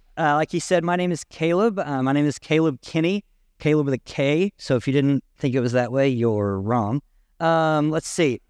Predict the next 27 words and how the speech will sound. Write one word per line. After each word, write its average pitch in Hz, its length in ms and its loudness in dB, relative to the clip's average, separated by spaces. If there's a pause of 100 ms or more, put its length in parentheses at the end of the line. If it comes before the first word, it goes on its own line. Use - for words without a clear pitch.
(760)
Uh, 147 360 0
uh, 147 520 0
a 170 40 2
little 180 180 2
bit 175 100 0
about 170 240 4
me. 185 320 -2
I'm 185 400 0
from, 202 500 -2
uh, 170 180 -2
Canadian 180 340 -4
County, 180 360 -2
grew 170 220 2
up, 180 200 0 (140)
uh, 131 480 -2
born 147 220 -2
and 151 80 2
raised, 151 240 0
home 139 120 0
of 127 60 -2
Garth 120 240 -2
Brooks. 143 320 -4
What's 107 220 -6
up? 185 280 2 (280)
Um, 143 420 0
pretty 151 160 -2
cool. 185 380 0